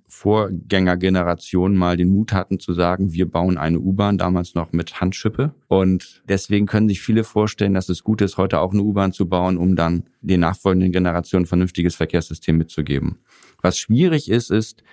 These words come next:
etwas zu vermitteln, was es noch nicht erlebbar gibt. Also, wenn du dir immer einen Straßenraum vorgestellt hast und ein System vorgestellt hast, so wie es ist und das immer nutzt, brauchst du Bilder,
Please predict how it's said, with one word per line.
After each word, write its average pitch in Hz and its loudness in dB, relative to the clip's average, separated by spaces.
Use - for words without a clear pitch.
etwas - -2
zu 110 -2
vermitteln, 104 2
was 98 -2
es 95 -4
noch 95 0
nicht 95 0
erlebbar 82 0
gibt. 73 -8
Also, 80 0
wenn 92 2
du 98 2
dir 92 0
immer 120 2
einen 95 0
Straßenraum 92 -2
vorgestellt 101 -2
hast 90 -4
und 80 0
ein 82 2
System 98 -2
vorgestellt 92 -2
hast, 82 -4
so 90 2
wie 87 4
es 82 -2
ist 127 -2
und 90 0
das 87 -2
immer 104 2
nutzt, - -2
brauchst 92 -2
du 107 2
Bilder, 123 0